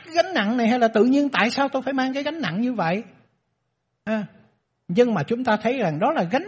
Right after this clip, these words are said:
nặng để đem lợi ích đến cho người khác, chứ không có vô ích.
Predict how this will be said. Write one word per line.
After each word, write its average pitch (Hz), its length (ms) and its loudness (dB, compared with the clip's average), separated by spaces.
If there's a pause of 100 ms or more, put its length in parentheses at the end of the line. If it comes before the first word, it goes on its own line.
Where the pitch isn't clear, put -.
(120)
nặng 180 400 2 (680)
để 160 160 0
đem 233 180 2
lợi 180 260 6
ích - 320 2
đến 320 180 2
cho 277 120 0
người 196 220 4
khác, 311 440 -4 (1900)
chứ 320 120 -2
không 330 80 -14
có 349 100 6
vô 302 260 8
ích. 453 100 10